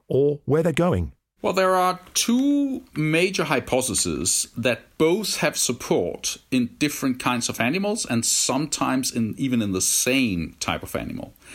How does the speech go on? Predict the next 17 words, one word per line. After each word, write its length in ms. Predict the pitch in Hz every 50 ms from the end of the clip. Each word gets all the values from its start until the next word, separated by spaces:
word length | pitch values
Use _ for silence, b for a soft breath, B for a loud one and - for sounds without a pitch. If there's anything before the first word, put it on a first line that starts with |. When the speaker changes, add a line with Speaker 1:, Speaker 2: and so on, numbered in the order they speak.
| B B B B B B B
Speaker 2:
So 140 | B - 131
one 280 | 123 143 170 208 226
way 140 | 220 208 202
you 140 | 202 196 190
can 220 | 190 - 156 143
detect 380 | 143 135 127 - 165 160 165 -
magnetic 460 | 143 127 - - 139 127 127 120 123
fields 480 | - - 143 143 165 180 185 185 - - -
is 240 | 147 135 131 127 -
if 160 | 120 - -
you 80 | 123
have 240 | 117 - 147 147 151
a 40 | 143
little 400 | 127 123 120 117 110 107 104 - -
iron 540 | - - 123 135 147 160 170 180 185 - - -
oxide 720 | 143 156 - - - - 170 175 185 202 208 - - -
crystal, 600 | - - 185 196 196 - - 214 214 262 277 -